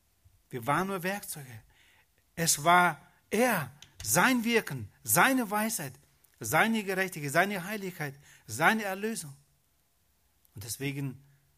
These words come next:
rühmen wir uns des Herrn. Und das kommt schnell durch,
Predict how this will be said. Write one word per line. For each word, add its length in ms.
rühmen 340
wir 80
uns 200
des 220
Herrn. 320
Und 120
das 160
kommt 200
schnell 300
durch, 440